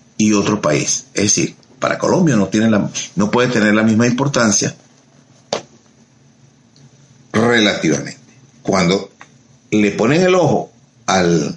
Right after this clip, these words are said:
petróleo, entonces cambia, digamos, el interés, pero no la importancia jurídica. Esta posición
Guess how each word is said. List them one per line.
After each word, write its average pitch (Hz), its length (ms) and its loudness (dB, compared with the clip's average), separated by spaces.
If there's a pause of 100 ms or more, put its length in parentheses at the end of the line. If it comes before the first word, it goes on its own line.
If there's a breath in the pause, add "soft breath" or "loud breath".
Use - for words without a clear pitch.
petróleo, 160 680 0
entonces - 500 -2
cambia, 120 520 0 (1000)
digamos, 135 360 2
el 127 120 2
interés, 95 680 0 (580)
pero 98 240 0
no 95 180 2
la 113 120 2
importancia 113 560 0
jurídica. - 500 -4 (1000)
Esta 196 340 0
posición 151 640 0